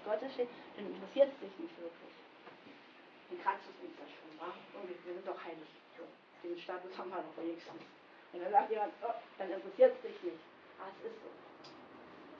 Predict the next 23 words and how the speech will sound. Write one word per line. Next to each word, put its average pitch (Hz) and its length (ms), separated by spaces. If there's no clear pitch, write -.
Denn 196 120
die - 300
Dinge, 294 300
die 226 160
du 202 100
vergisst 233 640
in 214 80
deinem 190 320
Leben, 185 220
die 202 80
sind 190 240
für 185 260
dich 185 160
von 180 200
ganz 175 200
geringer 175 360
Relevanz. 160 440
Könnt 247 140
ihr 254 60
noch 233 140
eine 208 220
Strophe 220 320
aushalten? 226 580